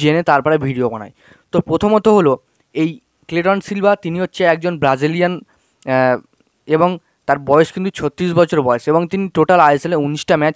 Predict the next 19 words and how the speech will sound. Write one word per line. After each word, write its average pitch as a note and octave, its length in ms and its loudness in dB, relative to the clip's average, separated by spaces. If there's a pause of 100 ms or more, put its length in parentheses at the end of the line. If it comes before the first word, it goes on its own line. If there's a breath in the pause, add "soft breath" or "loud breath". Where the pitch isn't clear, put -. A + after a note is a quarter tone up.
খেলে C3 220 -2 (460 soft breath)
বারোটা D3+ 320 2
গোল D#3 340 -2
করে F3+ 180 2
ফেলেছে, F3 360 -4 (100)
যেখানে D#3 220 -6
গোল্ডেন D3+ 480 0
বুট E3 120 -6 (420)
তার D3 140 0
কিন্তু D#3 260 -8 (120)
আর C3+ 140 0
বেশি C3+ 180 -8
বাকি E3+ 260 0
নেই। F3 140 -6 (540 soft breath)
আর E3+ 80 2 (100)
মাত্র E3+ 200 2 (180)
তি-, F#3 220 -8
তিনি G3+ 160 -4
কিন্তু G3+ 200 -4